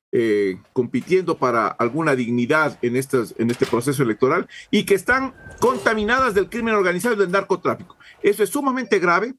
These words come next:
porque el momento que anuncia el ministro del, el presidente de la República este tipo de acciones, pues inmediatamente la Fiscalía tiene que actuar,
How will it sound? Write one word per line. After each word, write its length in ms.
porque 560
el 120
momento 420
que 240
anuncia 600
el 180
ministro 720
del, 320
el 160
presidente 680
de 100
la 100
República 640
este 260
tipo 340
de 60
acciones, 540
pues 320
inmediatamente 680
la 100
Fiscalía 440
tiene 200
que 100
actuar, 300